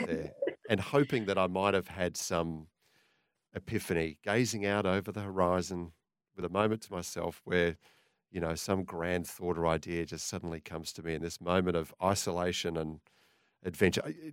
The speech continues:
Speaker 1: did that happen to you?
Speaker 2: I do most of my world record
Speaker 1: <laughs>
Speaker 2: planning when I'm on a world record. <laughs>
Speaker 1: That was your,
Speaker 2: I've got
Speaker 1: that
Speaker 2: that
Speaker 1: was
Speaker 2: open
Speaker 1: really a
Speaker 2: ocean.
Speaker 1: big focus for you.
Speaker 2: <laughs> You get so much time to think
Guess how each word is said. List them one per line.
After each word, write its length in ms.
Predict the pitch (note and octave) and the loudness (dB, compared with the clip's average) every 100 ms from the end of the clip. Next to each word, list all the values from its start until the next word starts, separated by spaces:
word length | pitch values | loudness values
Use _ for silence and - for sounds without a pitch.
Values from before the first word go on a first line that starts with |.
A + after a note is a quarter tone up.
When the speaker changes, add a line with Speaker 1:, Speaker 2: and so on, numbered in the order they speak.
| C#3 - | -16 -4
Speaker 1:
did 160 | C3 | 0
that 160 | D3 A#2+ | 2 0
happen 260 | A2+ B2 G#2+ | -2 -4 -6
to 140 | A2 | -4
you? 280 | G2+ G#2 G#2 _ _ _ _ - | -2 -2 -4 _ _ _ _ -4
Speaker 2:
I 680 | A#3 A#3+ C4 C4+ C4+ C4 - - | 0 0 0 0 2 2 -2 -2
do 180 | C#4 C4 | 2 4
most 400 | C4 C4+ C#4 F4 | 4 2 2 2
of 80 | |
my 160 | E4 D#4+ | 2 2
world 300 | C#4 A3+ A3 | 2 2 2
record 360 | G3+ B3 A#3+ - | 0 2 0 2
Speaker 1:
<laughs> 0 | |
Speaker 2:
planning 560 | G#3+ F#3+ F#3+ A3+ C#4+ - | 2 2 2 2 0 0
when 180 | A3+ | 2
I'm 160 | G#3 G#3 - | 2 0 -4
on 140 | G#3 G#3+ | 0 2
a 80 | |
world 320 | C4+ D4+ D4 D4 | 2 2 2 0
record. 260 | D4 F4+ | 0 2
<laughs> 1080 | A#4+ B4+ C5+ C#5+ D5+ C#5+ A4+ A4+ - A4 A#4 | 2 2 2 2 2 2 4 2 4 2 4
Speaker 1:
That 120 | D#3+ - | 4 4
was 160 | - | 2
your, 100 | E3+ - | 2 4
Speaker 2:
I've 60 | |
got 0 | |
Speaker 1:
that 80 | E3+ | 4
Speaker 2:
that 60 | G3 | 4
Speaker 1:
was 80 | E3 | 2
Speaker 2:
open 160 | D3 C#3+ | 2 2
Speaker 1:
really 200 | C#3+ C3 | 4 2
a 40 | |
Speaker 2:
ocean. 100 | - - | 2 2
Speaker 1:
big 200 | A#2+ - | 2 2
focus 380 | D#5+ G#2 - - | 2 2 2 2
for 140 | A#4+ | 2
you. 160 | - - A#4+ | 2 2 0
Speaker 2:
<laughs> 40 | - F#4+ C5+ - _ - C5+ C5 | 0 0 0 -4 _ 0 2 4
You 260 | - - F4+ | 4 4 2
get 120 | C#5+ A#4 | 0 2
so 60 | A4+ | 2
much 120 | A4+ A4+ | 2 2
time 180 | A4 A4 | 0 0
to 80 | A4 G#4+ | -2 0
think 220 | F#4+ | 0